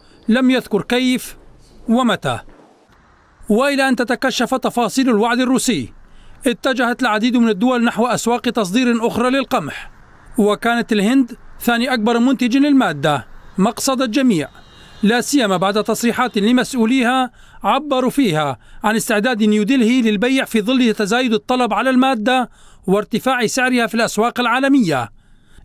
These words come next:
إلا أن ذلك تغير بعد حظر الهند بيع القمح حرصا على أمنها الغذائي. القلق العالمي من تأثيرات الحرب السلبية ازداد طردا مع استمرارها لأكثر من مائة يوم،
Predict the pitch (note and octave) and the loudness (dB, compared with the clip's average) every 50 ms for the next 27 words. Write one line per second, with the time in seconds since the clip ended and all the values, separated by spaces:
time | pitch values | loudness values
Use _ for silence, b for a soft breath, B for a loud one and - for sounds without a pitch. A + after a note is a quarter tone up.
0 | b C4 A#3 B3 C4+ C4 B3+ B3+ A3+ B3 C#4 C4 B3+ - B3+ A#3+ - B3+ G#3+ A3+ | b 0 0 2 2 2 2 2 2 0 0 0 0 -2 -2 -2 0 0 0 0
1 | C4 A3+ F#3+ E3+ F3 F3 F#3+ G3 G3+ G3 G3 - A#3 A3+ A#3 A#3 A3+ G#3+ A3+ C4+ | 0 0 0 0 0 0 0 0 0 -2 -2 -2 -2 -2 0 2 2 2 4 4
2 | C#4+ C#4+ A#3+ - b b b b b b b E3 F#3 A3 C4 C4 B3+ C4+ C4+ - | 4 4 2 0 b b b b b b b 0 0 0 0 0 0 -2 -2 -2
3 | - A#3+ G3+ E3 D3 - - - - - b b b b b b - - C4 C#4 | -4 -4 -4 -4 -6 -8 -12 -18 -20 -20 b b b b b b -4 -2 -2 -2
4 | A3 - A#3+ A3+ G#3 F#3+ G3+ G#3 A3+ G#3+ G#3+ A3 G3+ F3 F#3+ F#3+ E3+ F#3 F#3 F#3+ | 0 -2 -2 -2 0 0 0 0 0 2 2 2 2 2 0 0 0 0 0 0
5 | G3 G3 G#3+ F#3+ C3+ G#2+ - - _ _ _ _ _ _ _ _ _ _ _ _ | 0 -2 -2 -4 -6 -10 -12 -18 _ _ _ _ _ _ _ _ _ _ _ _
6 | _ _ _ - - A3 F#3+ - - C#4 D4 C4+ - C4 C4 C4 A3 A#3+ B3 A#3+ | _ _ _ -4 -2 -2 -2 0 -2 -2 0 0 0 0 0 0 0 0 0 2
7 | A#3+ B3+ C#4 C4+ C4 B3+ B3 - C4+ A#3+ F#3 - B3+ A#3+ B3 A#3+ - B3+ G#3 - | 2 4 4 4 4 4 2 2 -2 -4 -2 0 0 0 0 0 -2 -2 -2 0
8 | A#3 B3+ A3+ A#3 A3 - - B3+ A#3+ G#3 C4 A3+ G3 G3 G3 A3 A3 G3 E3+ C4 | -2 0 0 0 -2 0 0 0 0 2 2 2 2 2 0 0 0 -2 -2 -2
9 | B3+ A#3 A#3 A3+ - B3+ B3+ B3 G3+ A#3 A#3+ A#3 A#3+ A#3+ A3+ - - - A#3+ A3 | -2 0 -2 -2 0 -2 -2 0 0 0 0 2 2 2 0 -2 -2 0 0 2
10 | A3 A#3+ B3+ B3+ B3 A3+ A#3 B3 A#3 A3 A#3+ B3+ A#3+ - - B3+ A#3 A#3+ A#3 A3+ | 2 2 2 2 2 2 2 2 0 0 0 -2 -2 -2 -4 -2 0 2 2 4
11 | G#3+ A#3+ C#4 B3 G#3+ - C#4+ C#4+ A3+ E3+ C#3+ B2 A2 | 2 2 2 -2 0 0 2 2 2 0 -2 -6 -6